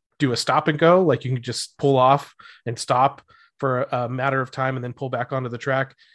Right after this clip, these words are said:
you were severely penalized at cota because you had to make a pass-through penalty down pit road that,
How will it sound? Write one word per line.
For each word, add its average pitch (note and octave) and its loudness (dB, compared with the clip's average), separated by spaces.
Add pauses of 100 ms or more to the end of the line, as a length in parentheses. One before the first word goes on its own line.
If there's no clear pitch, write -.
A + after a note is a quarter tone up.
(120)
you E3+ -8
were B2+ -6
severely C#3+ -2
penalized B2+ -4
at A2+ -12
cota D3 0
because A#2+ -8
you C#3+ -2
had C3 -2
to B2 -8
make A#2+ -10
a A#2 -14
pass-through C3 -6
penalty A#2 -6
down G#2+ -8
pit - -8
road A#2 0
that, A2 -8